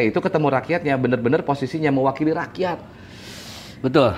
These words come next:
Speaker 1: Melakukan apa yang dicontohkan oleh Umar bin Khattab. Begitu dapat jabatan,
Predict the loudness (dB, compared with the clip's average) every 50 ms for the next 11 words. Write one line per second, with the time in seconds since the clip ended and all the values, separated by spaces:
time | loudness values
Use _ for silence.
0 | -4 -2 2 4 6 6 6 6 4 4 2 0 2 4 2 2 2 2 0 2
1 | 4 4 4 4 4 4 2 0 2 2 0 -2 -2 -4 -2 -2 -2 -2 -2 -4
2 | 0 2 4 4 4 4 2 2 2 2 0 0 0 0 -4 -4 -2 -2 -4 -4
3 | -4 -8 -16 -18 -20 -20 -10 0 0 2 2 2 0 2 2 4 2 2 2 2
4 | -2 0 0 0 0 -2 -6 -2 2 2 2 2